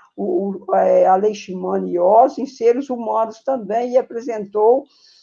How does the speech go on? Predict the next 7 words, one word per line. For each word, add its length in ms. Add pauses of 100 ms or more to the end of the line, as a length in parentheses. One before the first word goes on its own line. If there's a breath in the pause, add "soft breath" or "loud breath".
(160)
é, 520
uma 240
reação 840 (240 soft breath)
sem 320
fazer 340
reação 540
cruzada 840